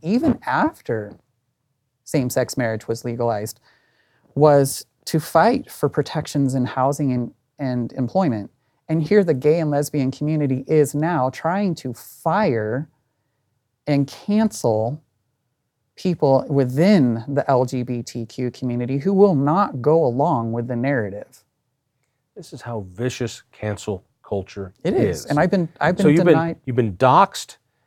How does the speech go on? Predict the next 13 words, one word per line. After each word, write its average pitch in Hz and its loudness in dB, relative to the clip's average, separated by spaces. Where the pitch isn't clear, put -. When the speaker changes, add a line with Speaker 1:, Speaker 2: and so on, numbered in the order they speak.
Speaker 2:
and 120 2
people 151 0
are 113 4
trying 123 0
to 110 -10
cancel 165 -2
you, 80 -6
Speaker 1:
Yep. - -6
Speaker 2:
get 143 4
rid 147 2
of 131 -4
your 131 4
employment 113 -2